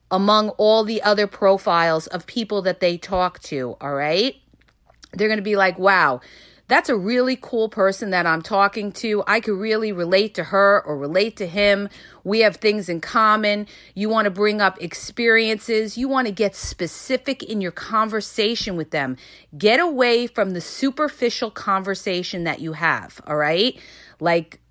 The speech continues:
the weather, politics, or anything superficial, all right? Or,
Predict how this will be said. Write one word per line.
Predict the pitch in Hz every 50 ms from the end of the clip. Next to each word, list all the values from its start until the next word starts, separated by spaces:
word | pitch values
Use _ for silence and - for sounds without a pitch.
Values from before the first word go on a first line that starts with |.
| - -
the | - 190 190
weather, | 190 185 214 214 202 190 175 175 147 117 - -
politics, | - - - 226 202 202 196 180 165 - - - 139 117 - - -
or | 190 -
anything | - 247 277 311 302 - - 269 254 240
superficial, | 220 - - 262 254 214 - 226 214 - - 208 208 202 - 220 160 135 135 - - - - - - _ -
all | - 185 185
right? | 180 180 185 202 214 247 - - - _ _ _ _ _
Or, | - 180 185 185 180